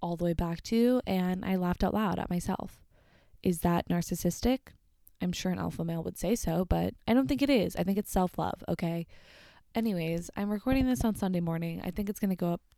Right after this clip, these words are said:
Monday morning, I think. Um, so hopefully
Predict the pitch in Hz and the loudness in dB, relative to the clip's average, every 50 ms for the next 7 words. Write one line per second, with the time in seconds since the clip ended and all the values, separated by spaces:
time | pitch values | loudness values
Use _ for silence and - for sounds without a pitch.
0 | _ _ - - 180 175 170 170 165 165 165 165 - - 190 190 190 185 226 277 | _ _ -4 -2 0 2 2 2 0 0 -2 -4 -4 -4 -4 -2 0 0 0 0
1 | 330 330 - - - _ _ - - 180 - - - - - 226 269 - - - | -2 -4 -10 -18 -20 _ _ -6 -6 -4 -4 -2 -4 -2 -2 -4 -4 -6 -10 -20
2 | - - _ _ _ _ - - - - - - - - - 185 190 185 180 180 | -20 -20 _ _ _ _ -20 -20 -20 -20 -20 -20 -14 -6 -2 0 2 2 2 2
3 | 180 180 180 170 - - 214 185 - 185 175 170 - 190 190 190 190 202 208 233 | 2 0 -2 -2 -2 -2 -2 0 0 0 -2 -2 0 0 2 2 2 2 2 2
4 | 254 262 277 285 | 0 0 -2 -4